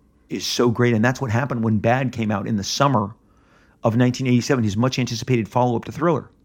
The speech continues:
You know, Just Can't Stop Loving You, the duet that he did was immediately, was immediately just, it, it, it played, literally one station played it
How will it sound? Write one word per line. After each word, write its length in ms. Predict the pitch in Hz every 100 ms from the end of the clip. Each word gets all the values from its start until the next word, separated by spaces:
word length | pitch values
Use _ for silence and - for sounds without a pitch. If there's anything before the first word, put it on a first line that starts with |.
| _ _ _ _ -
You 100 | 123
know, 160 | 110 110
Just 240 | 120 131
Can't 160 | 165 147
Stop 240 | 160 147
Loving 260 | 151 139 139
You, 200 | 151 127
the 100 | 113
duet 320 | 117 127 143
that 120 | 120
he 120 | 113
did 340 | 101 104 104 113 _ _ _ _
was 220 | 139 117
immediately, 680 | 110 120 160 139 - - - _ _
was 340 | - 123 127 - -
immediately 1040 | 135 117 135 196 269 208 135 - - - _ _ -
just, 300 | - 156 - _ _ _ _
it, 140 | 180 180
it, 60 | 165
it 260 | 143 156
played, 320 | - 170 165 -
literally 340 | 151 160 160
one 340 | 143 139 147 -
station 480 | - 139 - 135
played 280 | 127 135 131
it 200 | 135 -